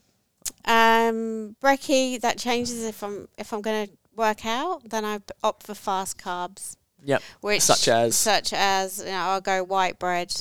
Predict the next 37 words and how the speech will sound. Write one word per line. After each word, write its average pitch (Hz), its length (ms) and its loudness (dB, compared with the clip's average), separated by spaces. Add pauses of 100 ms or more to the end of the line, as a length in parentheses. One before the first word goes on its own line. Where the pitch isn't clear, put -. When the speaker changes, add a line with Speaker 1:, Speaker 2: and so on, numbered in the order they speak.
(320)
Speaker 1:
um, 180 640 -6 (580)
ripe - 440 -6 (100)
banana, 180 760 -8 (180)
um, 170 380 -10
quick - 340 -4
oats. - 560 -8 (440)
These 196 240 0
are 196 60 -2
carbohydrates 190 680 0
that 175 140 -4
don't 180 180 -2
have 180 160 -4
as 180 100 -14
much - 180 -10
fibre 175 400 -4
in 170 160 -10
them, 170 220 -10 (240)
so 170 220 -8
they're 165 280 -6
r-, 180 120 -8 (340)
th-, - 200 -16
you're 180 160 -12
gonna 180 160 -4
get - 140 -2
the 175 100 -4
energy 175 220 -8
from 165 280 -8
them 170 120 -18
a - 20 -16
lot - 180 -16
quicker. 277 380 0 (200)
Speaker 2:
Yep. 120 160 -2 (960)
Speaker 1:
And, 185 540 2 (340)
yeah, 190 180 4
that 180 220 2
pre-workout 180 760 -2
breakfast, - 680 -8